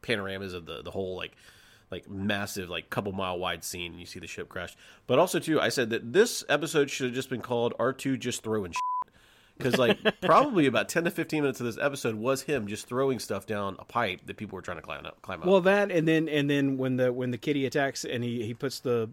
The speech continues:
Speaker 2: the suction cup, uh, cord thing on,
Speaker 1: Yeah, yeah.
Speaker 2: on him, on the kitty, and then, uh, puts the other end on the, uh, fighter and launches the fighter, you know, like, just way off that way. Oh, and it makes the yoink sound. And
Speaker 1: Yeah.
Speaker 2: that was, uh,
Speaker 1: Yeah.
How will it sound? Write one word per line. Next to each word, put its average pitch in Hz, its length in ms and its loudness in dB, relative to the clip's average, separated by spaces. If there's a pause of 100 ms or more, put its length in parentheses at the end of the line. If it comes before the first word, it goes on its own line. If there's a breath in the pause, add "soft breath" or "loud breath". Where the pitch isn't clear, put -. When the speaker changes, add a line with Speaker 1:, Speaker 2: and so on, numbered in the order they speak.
Speaker 2:
the 107 300 -4
suction 139 340 -4
cup, 135 160 -4 (160)
uh, 120 240 -4 (300)
cord 135 320 2
thing 131 320 -2
on, 123 260 -2
Speaker 1:
Yeah, 117 200 4 (220)
yeah. 92 200 -4 (320 soft breath)
Speaker 2:
on 139 240 4
him, 143 280 0
on 135 180 0
the 139 40 0
kitty, 143 380 -2
and 123 160 -2
then, 123 300 -2 (420 soft breath)
uh, 117 260 0
puts 143 200 -2
the 135 100 4
other 147 180 6
end 139 140 4
on 123 140 2
the, 117 300 0 (200)
uh, 104 240 -2
fighter 180 480 2
and 113 400 -2
launches 202 340 2
the 175 80 -6
fighter, 147 320 2
you 127 140 -4
know, 120 100 -2
like, 113 160 -2 (160)
just 123 240 -12 (220)
way 170 160 4
off 160 140 0
that 139 180 0
way. 107 280 -2
Oh, 214 280 -2
and 143 180 2
it 139 160 -2
makes 185 220 0
the 143 200 0
yoink 254 320 2
sound. 107 380 -4
And 123 140 0
Speaker 1:
Yeah. 143 80 8
Speaker 2:
that 165 120 -2
was, 147 220 0
uh, 127 240 0 (140)
Speaker 1:
Yeah. - 80 -4